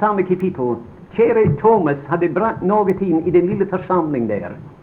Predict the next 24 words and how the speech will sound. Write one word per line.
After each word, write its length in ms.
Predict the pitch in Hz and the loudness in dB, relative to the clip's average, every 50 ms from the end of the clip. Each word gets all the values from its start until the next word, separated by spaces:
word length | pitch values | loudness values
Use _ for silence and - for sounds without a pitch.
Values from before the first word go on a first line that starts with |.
| - - - - - - | -20 -20 -20 -20 -6 2
Det 140 | 143 180 180 | 4 4 4
var 140 | 208 202 - | 4 2 2
første 320 | 226 214 - - - 226 | 0 0 0 0 0 2
gangen 320 | 202 214 208 202 180 170 170 | 2 2 2 2 0 0 0
forsamlingen 720 | 180 180 185 - 208 202 190 165 156 156 156 151 156 139 | -2 -4 -2 -2 -2 0 0 0 0 2 2 2 0 0
var 140 | 147 175 170 - | -2 -4 -4 -2
samlet. 420 | 170 165 147 120 98 98 104 110 - - - - - - - - - - - | -4 -4 -4 -4 -8 -10 -10 -12 -14 -18 -20 -20 -20 -20 -20 -20 -20 -10 -2
Forsamlet 580 | - 180 - - - 240 233 226 226 214 - - | -2 -2 -2 0 0 0 0 2 2 0 0 2
på 120 | 202 214 214 | 2 4 4
oppstandelsens 920 | 190 - - - - - 214 214 196 190 180 185 180 180 196 190 170 147 | 2 2 -4 -12 -6 -4 -4 -2 -2 -2 -2 -2 -4 -2 -2 -2 -2 0
grunn. 380 | 143 175 170 117 92 95 92 87 - - - - - - - - - - - | 2 2 2 0 0 -6 -10 -10 -12 -16 -20 -20 -20 -20 -20 -20 -20 -20 -10
Kristus 520 | - - 240 - - - - - 220 175 156 | -2 2 2 2 2 -2 -4 -4 -4 -2 -2
var 100 | 196 190 | -2 0
midt 240 | 202 202 - - | 0 0 2 2
imellom 400 | 185 170 160 160 151 123 117 113 | 2 2 2 2 2 0 0 -2
dem. 320 | 104 104 104 95 92 95 92 - - - - - - - | -2 -2 -2 -4 -6 -8 -10 -12 -16 -20 -20 -14 -4 2
Den 140 | - - 254 | 4 4 4
hellige 340 | - 196 226 220 233 175 160 | 4 4 2 2 2 4 4
ånd 300 | 214 240 220 185 170 160 - - | 4 4 2 0 0 0 -2 0
var 120 | - - - | -2 -4 -4
til 120 | - 156 147 - - | -4 -8 -8 -8 -8
stede 260 | - 170 151 117 113 110 | -4 -4 -2 -2 -4 -4
der. 280 | 104 101 92 90 - - - - - - - - - - - - | -4 -6 -6 -8 -10 -14 -16 -18 -20 -20 -20 -20 -20 -20 -10 -2
Hans 280 | - 185 220 214 214 | 2 2 2 2 2